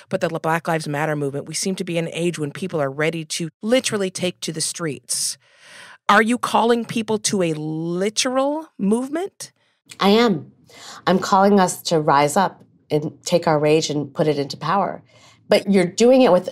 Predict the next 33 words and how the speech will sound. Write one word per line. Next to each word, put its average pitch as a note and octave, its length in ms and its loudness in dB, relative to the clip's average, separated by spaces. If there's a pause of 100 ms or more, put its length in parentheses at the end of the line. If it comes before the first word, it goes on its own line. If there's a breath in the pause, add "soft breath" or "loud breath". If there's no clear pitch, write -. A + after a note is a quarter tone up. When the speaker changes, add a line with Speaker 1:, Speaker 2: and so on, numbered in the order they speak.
Speaker 2:
a E3 60 0
group G#3 260 0
of G3 100 -2
people E3+ 600 2 (440)
that F3 120 6
are E3 100 8
the D#3 140 4
most F3 960 2 (440)
exhausted, E3+ 840 2 (400)
beaten G3+ 320 2
down, D#3+ 420 2 (120)
and E3+ 100 2
have D#3 140 2
the D#3+ 80 4
least F3 440 2
amount D#3+ 240 4
of C3 80 -4
time. - 400 -12 (720 loud breath)
So - 540 4
I G#3+ 280 6
don't F#4+ 140 6
know D#4 100 6
if D4 60 2
that's A3 200 4
a F#3 40 2
march. - 580 2 (600)
I F3 120 6
don't G3 100 6
know G3 40 6
if E3 60 2
that's D#3+ 180 2
a D#3+ 40 -6
protest. D#3+ 640 -2